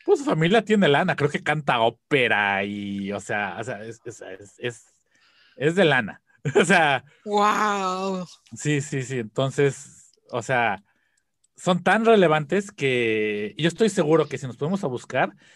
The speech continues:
Speaker 1: por ahí encuentras algún descendiente de Tokugawa y cositas así, ¿no? O sea,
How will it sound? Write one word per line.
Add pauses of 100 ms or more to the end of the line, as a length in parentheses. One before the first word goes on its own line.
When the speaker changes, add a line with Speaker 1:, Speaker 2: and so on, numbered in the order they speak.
(120)
Speaker 1:
por
ahí
encuentras
algún
descendiente
de
Tokugawa
y
cositas
así,
¿no?
O
sea,